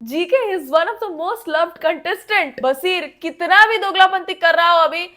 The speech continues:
सबको पता है कि बसीर is an intelligent guy। वो कभी ना कभी अपना गेम ऐसे फ्लिप करेगा और सीधे एकदम ऐसा खेलने लगेगा शार्क जैसा कि सबके सब उसको सपोर्ट करने लगेंगे।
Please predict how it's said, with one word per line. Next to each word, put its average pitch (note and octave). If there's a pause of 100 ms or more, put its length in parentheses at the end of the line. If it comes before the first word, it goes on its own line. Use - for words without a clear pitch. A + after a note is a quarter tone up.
(280)
सबको E4
पता F#4
है D#4+
कि D#4+
बसीर C4+
is D4
an D#4
intelligent D4+
guy। C4
वो C4
कभी D4
ना G4
कभी F#4+
अपना E4
गेम D#4
ऐसे D4
फ्लिप F4+
करेगा E4+
और E4
सीधे D#4+
एकदम D#4+
ऐसा C#4+
खेलने E4
लगेगा F4
शार्क C#4+
जैसा F4
कि F#4+
सबके F4+
सब F4
उसको E4+
सपोर्ट D#4+
करने D4
लगेंगे। B3